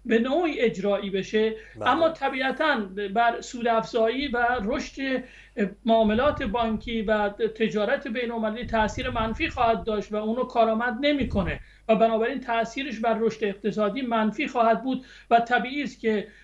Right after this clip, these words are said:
Speaker 1: بازرگانان، شرکت‌ها، بانک‌ها از اون استقبال نمی‌کنن و بنابراین در یه عرصهٔ بسیار محدودی فعال خواهد بود،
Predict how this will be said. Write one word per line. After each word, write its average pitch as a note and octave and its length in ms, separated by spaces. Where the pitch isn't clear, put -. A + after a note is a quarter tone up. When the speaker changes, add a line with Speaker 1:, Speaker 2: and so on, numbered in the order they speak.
Speaker 1:
بازرگانان، G#3+ 840
شرکت‌ها، G#3+ 640
بانک‌ها G#3 400
از A3 180
اون A3+ 100
استقبال A3 580
نمی‌کنن A3 560
و A3+ 80
بنابراین A3+ 460
در A3 180
یه B3+ 120
عرصهٔ A3 420
بسیار B3 420
محدودی A3+ 460
فعال A3+ 440
خواهد A3 380
بود، A#3 200